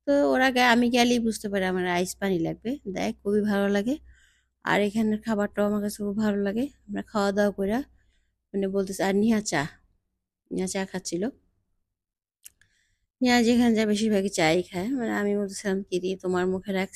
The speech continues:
লেগেই পড়ছে নাকি?" খুশিতেই একেবারে অস্থির। আর আমি পানি খাই, মানে বরফ পাই এমন আমি, আমি জীবনে কোনোদিন এতটা মজা পাইনি।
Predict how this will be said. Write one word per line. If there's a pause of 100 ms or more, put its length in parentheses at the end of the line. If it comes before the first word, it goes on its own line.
(100)
লেগেই
পড়ছে
নাকি?" (500)
খুশিতেই
একেবারে
অস্থির।
আর
আমি
পানি
খাই,
মানে
বরফ
পাই
এমন
আমি,
আমি
জীবনে
কোনোদিন
এতটা
মজা
পাইনি।